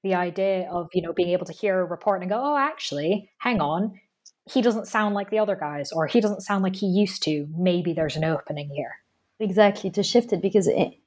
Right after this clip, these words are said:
Speaker 2: in effect, they thought he was gonna continue Uribe's policy because he was his Minister of Defense.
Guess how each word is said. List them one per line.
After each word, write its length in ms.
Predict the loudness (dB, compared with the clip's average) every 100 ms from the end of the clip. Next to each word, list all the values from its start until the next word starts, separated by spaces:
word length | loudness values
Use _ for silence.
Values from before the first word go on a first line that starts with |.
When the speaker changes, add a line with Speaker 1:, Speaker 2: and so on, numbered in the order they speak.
| _
Speaker 2:
in 100 | 0
effect, 560 | 0 0 -2 -2 -6 _ _ _ _ -2
they 200 | 0 0
thought 440 | 0 0 0 -4 -6
he 200 | 0 4
was 160 | 4
gonna 300 | 4 2 2
continue 720 | 2 0 0 -2 2 2 2 2
Uribe's 440 | 2 2 2 0
policy 400 | 2 0 0 -2
because 200 | -4 -4
he 100 | 0
was 120 | 2
his 160 | 4 4
Minister 480 | 6 4 2 0 -2
of 120 | -2
Defense. 580 | -4 -2 0 0 -4